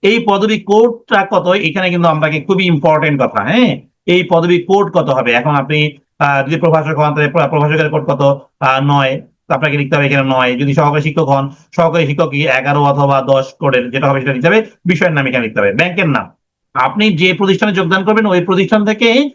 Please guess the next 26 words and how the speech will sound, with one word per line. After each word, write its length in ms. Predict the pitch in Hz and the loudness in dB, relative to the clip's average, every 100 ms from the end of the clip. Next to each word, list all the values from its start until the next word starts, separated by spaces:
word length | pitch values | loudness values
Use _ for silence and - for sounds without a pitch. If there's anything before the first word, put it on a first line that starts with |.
| _ | _
আপনাকে 340 | - - 190 180 | -4 0 0 0
একটা 160 | 175 | 2
ব্যাংক 220 | 156 156 | 2 0
অ্যাকাউন্ট 340 | 156 147 165 - | 0 0 -2 0
খোলাবে। 300 | 147 131 120 | 0 2 2
আবার 240 | 101 98 | 0 0
আপনি 280 | 98 - 147 | -2 -2 -2
যদি 140 | 147 151 | 0 2
ওই 180 | 147 | 2
এলাকার 300 | 151 156 160 | 2 0 0
বাসিন্দা 300 | 147 143 165 | 0 -2 0
হয়ে 160 | 160 170 | 2 2
থাকেন 300 | 170 202 233 - _ _ | 0 0 -2 -6 _ _
তারপরেও 340 | 175 175 214 | 0 0 0
কিন্তু 140 | 208 196 | 0 0
একটা 120 | 185 | 0
স্যালারি 280 | 185 165 160 | 2 2 0
অ্যাকাউন্ট 340 | 147 151 147 | 0 0 0
খোলাবে, 220 | 139 135 | 0 0
যে 80 | 131 | -2
এখানে 380 | 123 160 226 240 - _ | -2 -2 -2 -4 -6 _
আপনার 280 | 135 131 165 | -2 0 0
প্রত্যয়নপত্র 720 | 165 160 170 175 160 165 160 | -2 0 0 0 0 0 -2
দিবেন 300 | 135 139 139 - | 0 0 -2 -2
অধ্যক্ষ 320 | 123 135 139 | -2 0 0
মহোদয় 520 | 156 151 151 160 233 | 0 2 2 2 0